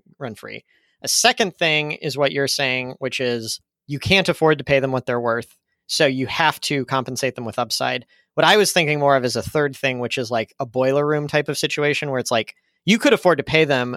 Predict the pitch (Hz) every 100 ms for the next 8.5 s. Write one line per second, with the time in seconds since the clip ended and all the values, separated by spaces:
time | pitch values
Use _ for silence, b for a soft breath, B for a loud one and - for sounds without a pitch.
0 | - 151 151 147 143 196 185 147 143 127
1 | 113 - _ _ _ _ 160 135 - 175
2 | 170 151 139 120 - 135 127 131 123 120
3 | 131 123 117 113 - 110 107 104 104 -
4 | 135 123 - _ _ _ 147 143 170 151
5 | 165 175 160 143 143 143 147 131 120 143
6 | 143 127 147 127 131 123 117 117 113 127
7 | 127 120 113 107 107 104 - 104 107 101
8 | 117 113 110 98